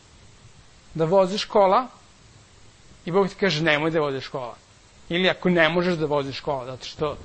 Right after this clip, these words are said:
ne znam šta. Uglavnom, Bog mu kaže, „Nemoj da se ženiš”, prvo, i nemoj da imaš decu. To je povezano, svi su imali decu.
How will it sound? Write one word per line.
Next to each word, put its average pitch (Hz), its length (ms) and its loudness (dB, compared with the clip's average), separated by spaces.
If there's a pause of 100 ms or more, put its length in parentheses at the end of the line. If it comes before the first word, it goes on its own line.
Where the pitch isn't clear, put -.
(360)
ne 143 180 -6
znam 135 100 -10
šta. - 300 -8 (100)
Uglavnom, 180 380 -2 (840)
Bog 175 140 0
mu 180 60 -2
kaže, 156 240 -4
„Nemoj 151 200 -2
da - 20 -4
se 156 160 -8
ženiš”, 156 460 -2 (120)
prvo, 175 380 2 (380)
i 160 80 -2
nemoj 196 220 4
da 220 60 0
imaš 208 160 2
decu. 147 420 2 (1160)
To 190 60 2
je 180 40 -2
povezano, 156 480 4
svi 196 180 -2
su - 140 -2
imali 160 220 2
decu. 151 440 2